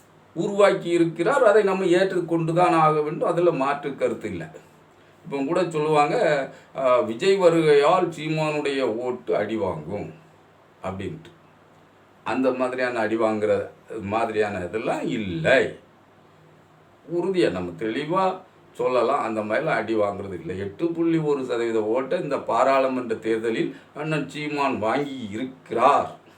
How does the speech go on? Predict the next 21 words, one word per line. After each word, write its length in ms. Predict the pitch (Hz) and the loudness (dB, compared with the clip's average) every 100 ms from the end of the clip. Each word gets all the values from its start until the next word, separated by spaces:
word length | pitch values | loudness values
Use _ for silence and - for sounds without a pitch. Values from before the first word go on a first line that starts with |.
| - _ _ _ _ - - _ _ - | -20 _ _ _ _ -20 -20 _ _ -10
அதுல 200 | 120 120 | -4 -2
மாற்று 380 | 110 117 113 | -2 -6 -6
இல்லை. 280 | 107 98 104 90 80 - _ _ | -8 -4 -4 -4 -12 -20 _ _
ஆனா 500 | 85 95 95 80 85 147 - - - _ _ | -6 -4 -2 -4 -4 -6 -6 -20 -20 _ _
விஜய் 280 | 131 175 185 | -8 0 6
அவர்கள் 340 | 170 165 160 143 | 8 8 6 4
ரெண்டாயிரத்தி 360 | 165 196 185 | 6 4 4
இருபத்தாறு 960 | 180 175 180 165 170 165 160 160 156 151 | 2 4 4 4 6 8 8 6 2 0
தேர்தலில், 640 | 143 131 117 113 127 165 160 - - - - - _ _ _ _ _ _ _ _ _ _ _ _ 170 | -2 0 2 2 4 4 2 -8 -20 -20 -20 -20 _ _ _ _ _ _ _ _ _ _ _ _ -2
ஆ, 60 | 175 165 160 | 2 4 4
நேரடியாக 480 | 156 156 160 165 160 | 2 2 2 4 4
சட்டமன்றத்துல 640 | 156 143 147 143 143 135 143 | 4 0 -2 -2 -4 0 -2
போட்டியிடுவதற்கு 720 | 127 131 131 127 127 123 117 | 0 -4 -2 -4 -2 -2 -4
தனித்து 380 | 131 117 120 - | -4 -4 -4 -10
களமிறங்கினார் 720 | 107 104 110 101 95 92 85 80 | -2 0 0 -2 -4 -6 -8 -10
என்றால் 420 | 78 85 117 - - - - | -14 -6 -4 -6 -10 -20 -18
அவர் 300 | - 160 170 | -2 2 4
ஒரு 220 | 175 170 | 4 2
மூணு 280 | 165 151 151 | 0 0 -2
சதவீதத்தை 640 | 127 127 127 127 123 - - - - _ _ _ _ - | -2 -2 0 -2 -4 0 -2 -2 -10 _ _ _ _ -2
வாங்குவார். 720 | 208 196 190 160 101 90 | 2 4 2 -2 -6 -6